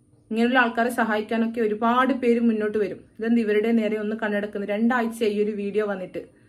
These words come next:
എന്നിട്ട് പോലും അധികാരികൾ അവരുടെ നേരെ ഒന്ന് നോക്കുന്നില്ല. എന്തുകൊണ്ടെന്ന് മനസ്സിലാവുന്നേ ഇല്ല. ചോദിക്കാനും പറയാനും ആരും ഇല്ലാത്തതുകൊണ്ടോ, അല്ലെങ്കിൽ രണ്ട് സ്ത്രീകൾ മാത്രമായതുകൊണ്ടാണോ? ഇപ്പോന്ന് വെച്ച് കഴിഞ്ഞാല് കാറ്റും മഴയും ഓവറാണ്.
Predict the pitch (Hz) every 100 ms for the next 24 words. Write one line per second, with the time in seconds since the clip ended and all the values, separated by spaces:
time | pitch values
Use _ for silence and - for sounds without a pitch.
0 | _ - - _ 214 226 233 262 233 233
1 | 214 - - _ _ - 208 202 220 233
2 | 240 226 214 214 226 214 208 214 208 240
3 | 240 - 208 233 233 262 226 156 - -
4 | - - _ _ _ _ - - 202 214
5 | 240 247 233 247 220 208 226 220 226 226
6 | 190 165 - 202 208 214 226 226 208 202
7 | 220 196 202 202 190 196 202 185 190 220
8 | 202 208 - 202 202 214 226 196 220 226
9 | 202 190 202 190 170 170 - _ _ _
10 | _ _ _ _ _ _ _ _ _ _
11 | _ _ _ _ - 214 - 233 247 247
12 | 233 226 214 254 269 - _ _ _ _
13 | _ _ _ _ - 214 226 262 247 233
14 | 254 214 208 226 240 247 185